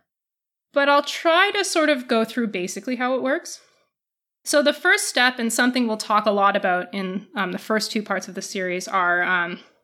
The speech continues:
each of the, like, raw m-, materials themselves, um, have to be mined and processed. So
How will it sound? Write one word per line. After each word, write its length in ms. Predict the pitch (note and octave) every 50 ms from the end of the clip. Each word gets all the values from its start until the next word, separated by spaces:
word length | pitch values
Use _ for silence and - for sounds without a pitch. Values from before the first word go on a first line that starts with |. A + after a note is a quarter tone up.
| _ _ _ -
each 260 | - C4 C4+ C4 -
of 100 | C#4+ A#3
the, 500 | A#3+ A3 G#3+ G#3 G3+ G3 F#3+ F#3+ F#3 - - -
like, 160 | G#3+ G#3 G3 -
raw 260 | G3+ G#3 G#3 G3+ G3+
m-, 200 | G#3 G#3+ G3+ - -
materials 460 | A3+ G#3+ G#3 - A3 G3 G3 G3 G3
themselves, 640 | - F3+ F#3+ - - G#3 G#3 A3+ C4 E4+ E4 - - -
um, 240 | G3 G3 F#3 F3+ -
have 240 | - - G#3 G3+ -
to 80 | A#3 G#3
be 120 | G3+ G3+
mined 300 | G3 F3+ F3 F3+ F#3 F3
and 180 | E3 F3+ F3+ -
processed. 640 | - E3 F3 G3 - B3 B3+ D#4+ F4+ - - -
So 320 | - - F#3+ F3 F3 F3+